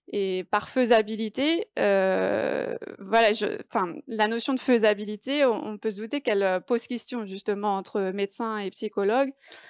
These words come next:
heu, en tant qu'elle renvoie immédiatement à la question de la pertinence scientifique et donc du résultat, heu, à ce qu'on considère comme faisant résultat,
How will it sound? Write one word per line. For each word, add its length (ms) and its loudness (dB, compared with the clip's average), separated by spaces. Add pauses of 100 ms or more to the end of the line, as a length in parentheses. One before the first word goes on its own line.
(200)
heu, 80 -4
en 160 2
tant 180 4
qu'elle 200 6
renvoie 480 2
immédiatement 720 0
à 180 4
la 140 0
question 240 -4
de 60 -4
la 100 2
pertinence 560 -4
scientifique 560 -4
et 80 4
donc 180 -2
du 160 0
résultat, 540 4 (240)
heu, 40 -4
à 280 2
ce 80 -10
qu'on 120 -4
considère 640 2
comme 200 -4
faisant 460 0
résultat, 640 2